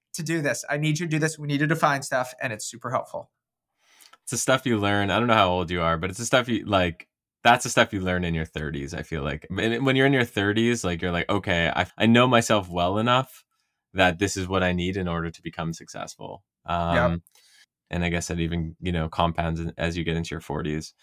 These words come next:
Speaker 2: Um, we gotta wrap up. We're, we're, we're out of time, but I can, I can talk to you for hours. Um,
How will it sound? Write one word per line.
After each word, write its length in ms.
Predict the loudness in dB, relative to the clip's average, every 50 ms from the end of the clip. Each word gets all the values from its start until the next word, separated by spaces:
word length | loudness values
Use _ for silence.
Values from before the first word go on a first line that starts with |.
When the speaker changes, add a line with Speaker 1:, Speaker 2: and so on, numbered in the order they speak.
| _ _ _ _ _ -2
Speaker 2:
Um, 400 | 4 6 6 6 6 4 0 -6 -8 -12 -16 -14 -14 -14 -16 -18 _ _ _ _ _
we 120 | 0 2 6
gotta 220 | 8 8 8 8
wrap 240 | 8 6 6 6 4
up. 180 | 2 2 2 0
We're, 180 | -4 -4 -6 -6 -8 -4
we're, 360 | 0 2 4 4 4 4 4
we're 140 | 2 2 4
out 120 | 4 2
of 60 | 0
time, 340 | 0 2 2 2 2 2 0
but 300 | 0 0 0 0 -2 -4 -2
I 120 | -2 -2 -2
can, 240 | -2 -4 -4 -4
I 100 | -4 -4
can 120 | -6 -6 -6
talk 260 | -6 -4 -6 -6 -6
to 100 | -6 -6
you 100 | -6 -6
for 120 | -6 -4
hours. 600 | -2 0 2 2 2 0 -2 -2 -4 -6 -8 -10 -10 -6
Um, 500 | -4 -4 -4 -4 -4 -6 -6 -6 -8